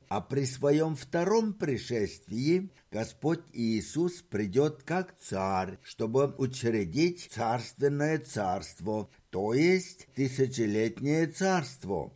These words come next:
где Господь Иисус будет царем, хотя Иисус является царем, но не первично в отношении Церкви Иисуса. Для нас Он является Господом, Спасителем,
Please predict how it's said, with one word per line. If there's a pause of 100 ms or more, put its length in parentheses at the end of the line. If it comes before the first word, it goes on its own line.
(140)
где
Господь
Иисус
будет
царем, (200)
хотя
Иисус
является
царем,
но
не
первично
в
отношении
Церкви
Иисуса. (280)
Для
нас
Он
является
Господом,
Спасителем,